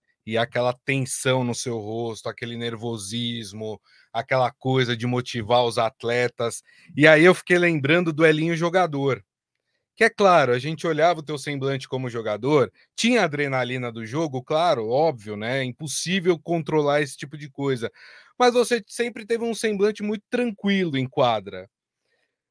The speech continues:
É, tô dizendo isso pra perguntar,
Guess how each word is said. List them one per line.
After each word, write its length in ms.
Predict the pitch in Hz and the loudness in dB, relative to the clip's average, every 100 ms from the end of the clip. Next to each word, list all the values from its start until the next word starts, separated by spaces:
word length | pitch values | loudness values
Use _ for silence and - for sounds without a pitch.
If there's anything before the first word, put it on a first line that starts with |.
| - | -6
É, 320 | 143 156 160 - _ - | 0 0 0 -6 _ -8
tô 100 | - | -2
dizendo 420 | 294 247 196 165 156 | -2 2 2 2 2
isso 240 | 233 - | 2 0
pra 160 | 220 220 | 2 4
perguntar, 760 | 226 220 233 208 185 135 107 | 2 0 -4 0 0 0 -2